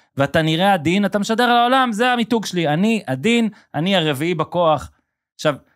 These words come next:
לא משנה כמה וושינגטון עזרה לו, ופינתה לו אנשים, ועוזר מאמן והכל. בסוף, את ההתחלה, זה חייב לבוא מעצמך. ואת זה, לדעתי, זה הדבר הכי בולט, שרואים את דני של העונה, לעומת שלוש השנה, העונות הקודמות.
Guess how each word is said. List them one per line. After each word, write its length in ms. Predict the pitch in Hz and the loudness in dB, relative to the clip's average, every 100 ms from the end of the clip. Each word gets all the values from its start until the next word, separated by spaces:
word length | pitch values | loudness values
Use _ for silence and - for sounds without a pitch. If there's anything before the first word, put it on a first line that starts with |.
| - | -6
לא 100 | 170 | -4
משנה 220 | 208 220 | -2 -2
כמה 240 | - 156 147 | -2 -2 -2
וושינגטון 420 | 156 156 135 123 | -2 -4 -6 -4
עזרה 320 | 110 120 143 | -4 0 0
לו, 140 | 110 95 - | 0 -6 -10
ופינתה 480 | 110 120 107 131 | -12 -10 -6 -4
לו 140 | 131 131 | -2 -4
אנשים, 420 | 127 - 160 170 | -6 -6 -6 -6
ועוזר 480 | 117 110 113 113 127 | -6 -6 -6 -6 -4
מאמן 260 | 127 135 127 | -4 -2 -4
והכל. 240 | 110 107 - _ | -4 -6 -8 _
בסוף, 320 | - - 165 113 | -10 -2 -2 -4
את 100 | 104 | -10
ההתחלה, 520 | 90 - 107 117 170 - _ _ _ | -10 -6 -2 0 -2 -4 _ _ _
זה 100 | 113 | -6
חייב 200 | 127 135 | -2 -2
לבוא 180 | 131 127 | -2 -4
מעצמך. 500 | 123 - 110 98 98 90 _ _ _ | -6 -8 -8 -6 -6 -8 _ _ _
ואת 140 | 120 120 | -6 -2
זה, 100 | 180 | -2
לדעתי, 200 | 196 185 | -2 -4
זה 80 | 151 | -4
הדבר 160 | 147 | -2
הכי 160 | 160 170 | -4 -4
בולט, 380 | 156 139 175 - | -4 -2 -2 -2
שרואים 280 | 131 139 135 | -6 -4 -4
את 60 | |
דני 200 | 127 143 | -4 -6
של 180 | 139 120 | -6 -4
העונה, 320 | 113 135 190 | -4 0 0
לעומת 280 | 160 131 131 | 0 -2 -6
שלוש 300 | - 127 117 | -6 -10 -8
השנה, 200 | 120 120 120 | -10 -8 -10
העונות 320 | - 123 135 123 | -8 -6 -6 -6
הקודמות. 400 | - 113 110 | -8 -6 -6